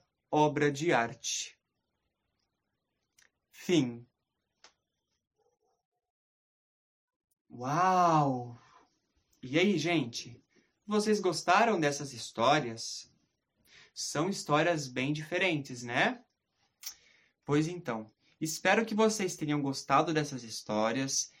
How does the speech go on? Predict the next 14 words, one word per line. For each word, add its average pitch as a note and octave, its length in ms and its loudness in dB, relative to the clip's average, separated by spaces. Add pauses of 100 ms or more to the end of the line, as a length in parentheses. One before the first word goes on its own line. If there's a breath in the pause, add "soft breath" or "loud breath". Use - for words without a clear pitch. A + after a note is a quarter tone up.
(180 soft breath)
Espero C#3+ 320 0
que C#3+ 100 -12
vocês C3+ 380 -10
pensam, C3+ 640 -4
pensem B2+ 380 -6
bastante D#3 880 0 (220 soft breath)
no C#3+ 100 -6
que D#3+ 160 -6
que E3+ 80 -8
elas C#3 240 -4
trazem D3+ 420 0
pra C3 200 -8
gente C3 260 -6
pensar. B2+ 760 0